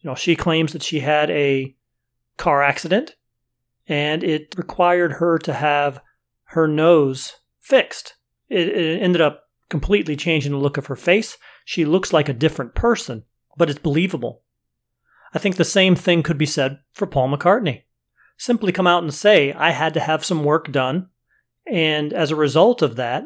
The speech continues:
you know, we're talking plastic surgery, nineteen sixties, nineteen seventies. It's not as advanced as, as it is today. You can't expect the same outcomes as you could today with the medical advancements that we've had. So it's not unbelievable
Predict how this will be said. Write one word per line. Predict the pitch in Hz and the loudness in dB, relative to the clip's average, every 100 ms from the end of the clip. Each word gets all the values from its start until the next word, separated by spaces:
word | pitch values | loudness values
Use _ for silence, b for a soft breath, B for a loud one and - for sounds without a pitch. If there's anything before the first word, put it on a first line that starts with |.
| 415 | -10
you | - 233 | -10 -4
know, | 220 | 0
we're | 240 | -2
talking | 240 214 - 175 165 214 _ | 0 -2 0 -4 -4 -10 _
plastic | 196 175 - | -2 -2 -4
surgery, | 143 180 165 160 156 156 - - | -4 -2 0 -2 -4 -4 -10 -6
nineteen | 180 180 180 160 | -6 -4 -6 -6
sixties, | - 185 180 - 170 160 151 | -4 -6 -6 -8 -6 -6 -8
nineteen | 165 160 156 160 143 | -6 -6 -6 -6 -8
seventies. | - 226 202 147 143 156 - b b b b | -2 -2 0 -2 -4 -8 -14 b b b b
It's | 214 | -4
not | 339 240 | 2 2
as | 156 135 | 2 -2
advanced | 127 147 135 135 - | -4 -2 -2 -4 -8
as, | 139 | -10
as | - 175 | -6 -2
it | 143 | 0
is | 143 135 | 0 -2
today. | - 147 143 127 196 - _ _ _ _ _ _ | -4 -2 0 0 -4 -6 _ _ _ _ _ _
You | 208 180 | -10 -6
can't | 202 196 | 0 2
expect | 165 - - 151 - | 0 -2 -2 -2 -2
the | 147 | -8
same | - 156 147 139 | -2 0 0 0
outcomes | 151 156 - 160 147 180 | -2 -2 -4 -4 -4 -4
as | 185 135 | -4 -4
you | 143 | -4
could | 151 147 | -4 -6
today | - 147 131 165 - - | -4 -2 -2 -2 -8 -10
with | 151 147 | -6 -4
the | 147 | -2
medical | 143 139 143 | -2 -4 -4
advancements | 143 131 143 143 147 135 | -4 -2 -2 -2 -6 -6
that | 165 | -6
we've | 147 139 | -6 -4
had. | 143 151 151 _ _ _ _ _ _ _ _ _ | -4 -4 -6 _ _ _ _ _ _ _ _ _
So | - 196 | -2 0
it's | 185 | 2
not | 208 220 247 - | 2 2 2 0
unbelievable | 190 190 170 180 196 156 120 113 | -2 2 2 2 0 -2 -4 -6